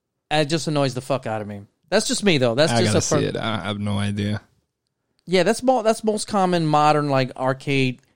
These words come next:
Speaker 1: cabinets. Even with old games, they'll have that fucking slanted shit. I'm like, "Get the fuck outta here with this. Give me my classic six straight buttons. Straight."
Speaker 2: Anyways, like I said, two-player fighting games,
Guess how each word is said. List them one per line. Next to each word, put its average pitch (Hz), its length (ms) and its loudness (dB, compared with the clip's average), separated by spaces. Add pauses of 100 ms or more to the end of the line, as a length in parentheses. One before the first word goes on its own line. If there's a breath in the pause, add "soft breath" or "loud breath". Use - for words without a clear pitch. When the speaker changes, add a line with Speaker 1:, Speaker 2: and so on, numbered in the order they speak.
(100)
Speaker 1:
cabinets. 131 460 -2
Even 160 240 -2
with 127 120 -6
old 143 280 0
games, 131 440 0 (280 soft breath)
they'll 135 120 -2
have 135 220 0
that 127 220 -2
fucking - 420 -6
slanted 131 480 -4
shit. - 160 -6
I'm 131 140 -2
like, 131 140 -4
"Get - 100 -10
the 269 80 -12
fuck - 320 -14
outta 131 240 -4
here 110 160 -8
with 104 140 -10
this. - 200 -10 (260 soft breath)
Give 165 180 2
me 220 40 0
my 202 100 2
classic 170 460 0
six - 280 -6
straight 156 360 -2
buttons. 117 480 -4 (380 soft breath)
Straight." - 720 -2 (580)
Speaker 2:
Anyways, 113 280 2
like 110 120 0
I 113 40 2
said, 104 280 -2 (880)
two-player 156 420 4
fighting 127 340 4
games, 120 460 0